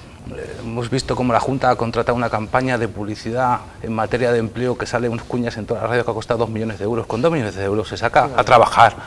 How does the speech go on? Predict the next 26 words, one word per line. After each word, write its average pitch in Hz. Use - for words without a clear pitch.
a -
un 123
montón 131
de 131
gente 131
de 101
esta. 98
Y -
yo 113
creo 117
que 123
lo 104
que 120
hay 120
que 120
hacer 117
es 113
centrarse 107
hoy 107
día 113
en 98
el 95
empleo, 104
ser 113
la 113
prioridad 101